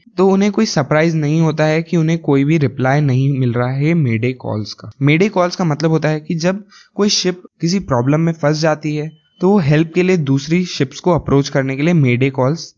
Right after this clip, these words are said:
देते हैं। साथ ही में जो सुजैन थी उसके सर पर एक बम्प आ गया था, वो काफी ज्यादा बड़ा हो चुका था और उसकी आईज जो थी वो पूरी तरीके से ब्लैक हो गई थी।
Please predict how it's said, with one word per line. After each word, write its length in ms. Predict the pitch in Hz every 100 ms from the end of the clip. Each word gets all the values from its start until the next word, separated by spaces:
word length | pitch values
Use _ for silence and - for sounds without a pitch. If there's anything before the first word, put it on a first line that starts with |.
| 113
देते 300 | 113 110 110
हैं। 220 | 104 104 _
साथ 280 | - 170 196
ही 80 | 220
में 240 | 202 202
जो 120 | 180 208
सुजैन 440 | - 123 139 170
थी 160 | 165 165 165
उसके 320 | 160 196 214 208 _ _ _
सर 300 | - - 151 156
पर 280 | 143 160 - _ _
एक 220 | 160 165 127
बम्प 260 | 135 170 -
आ 100 | 143
गया 200 | 160 160
था, 180 | 160 165 190 - 160
वो 180 | 190 196 196
काफी 420 | 139 143 196 180
ज्यादा 400 | 123 127 127 151
बड़ा 220 | 127 123
हो 200 | 127 131
चुका 280 | 135 147 139
था 200 | 139 147 151 - _ _ -
और 100 | 156
उसकी 240 | 175 196 -
आईज 320 | 127 147 165
जो 120 | 156
थी 120 | 170 170
वो 120 | 175
पूरी 240 | 165 156 156
तरीके 280 | 160 151
से 140 | 170 180
ब्लैक 400 | 123 117 123 -
हो 100 | 123
गई 160 | 117 117
थी। 200 | 113 110